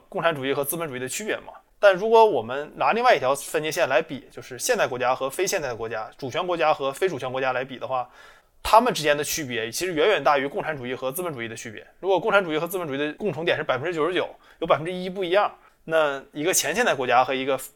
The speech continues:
现代国家的区别可能是五十分和一百分的区别。当然不是说一百分是满分，我们还可以继续往前进步，但这个差别其实非常非常大。那在我们的这个历史的叙述观当中呢，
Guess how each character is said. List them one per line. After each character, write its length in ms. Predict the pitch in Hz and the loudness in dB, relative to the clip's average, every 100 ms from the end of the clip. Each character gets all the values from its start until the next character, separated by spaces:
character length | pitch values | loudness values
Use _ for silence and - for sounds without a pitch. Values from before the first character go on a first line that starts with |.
| _ | _
现 200 | - 285 | -2 0
代 100 | 190 | 2
国 120 | 120 123 | 2 2
家 160 | 120 | 0
的 80 | 127 | 0
区 220 | 127 156 | -4 -6
别 160 | 131 131 | -4 -4
可 100 | 127 | -6
能 100 | 120 | -8
是 360 | 143 135 123 - | -4 -4 -4 -12
五 140 | 123 | -8
十 120 | 143 | -2
分 140 | 170 156 | 2 4
和 100 | 160 | 2
一 80 | 214 | 0
百 240 | 151 107 | 0 -2
分 160 | - 139 | -2 -6
的 60 | |
区 180 | 131 131 | -6 -8
别。 180 | 113 101 - - | -12 -16 -18 -2
当 100 | 156 | -2
然 80 | 156 | 0
不 100 | 180 | 0
是 60 | |
说 100 | 196 | 2
一 80 | 214 | 4
百 140 | 180 117 | 4 4
分 160 | 165 | 4
是 60 | 185 | 2
满 200 | 139 104 | -4 -4
分， 220 | 123 127 | -6 -6
我 60 | 123 | -6
们 80 | |
还 80 | 147 | -4
可 60 | 165 | -4
以 40 | |
继 100 | 147 | -2
续 60 | 160 | -4
往 100 | 123 | -6
前 120 | 131 | -6
进 180 | 175 151 | -8 -8
步， 140 | 120 | -6
但 120 | 139 | -4
这 100 | 190 | -2
个 60 | 165 | -2
差 160 | - 160 | -2 -2
别 120 | 147 | -4
其 80 | 160 | -4
实 40 | |
非 120 | 240 | -4
常 80 | 214 | -4
非 40 | |
常 140 | 120 113 | -4 -4
大。 160 | 117 - - _ | -6 -8 -20 _
那 320 | - 196 190 185 185 _ | 0 2 2 0 -14 _
在 180 | - 277 | 8 8
我 220 | 214 123 | 8 2
们 100 | - | -2
的 120 | 147 180 | -6 -2
这 120 | 190 | 2
个 180 | 151 - 202 | 2 0 -6
历 100 | 208 | -4
史 160 | - | -4
的 100 | 110 | -6
叙 160 | 120 190 | -8 -6
述 100 | 151 | -2
观 280 | 156 196 - | 0 0 -4
当 180 | - 180 | -4 -2
中 160 | 190 | -4
呢， 100 | 220 | -6